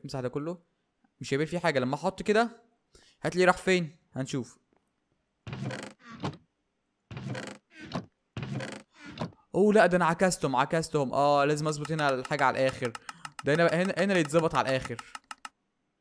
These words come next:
اه، اه، ايوه، ايوه، ايوه، ماشي. وهنا اللي يتظبط قليل.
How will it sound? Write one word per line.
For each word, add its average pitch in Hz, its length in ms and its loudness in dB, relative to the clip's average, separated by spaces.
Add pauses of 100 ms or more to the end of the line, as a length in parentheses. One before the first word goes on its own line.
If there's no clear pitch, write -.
(560)
اه، 143 440 6
اه، - 40 -2
ايوه، 120 220 -2
ايوه، 113 180 -6
ايوه، 120 140 -12 (540)
ماشي. 123 460 -4 (320)
وهنا 156 180 2
اللي 165 100 6
يتظبط 151 360 2
قليل. 123 380 2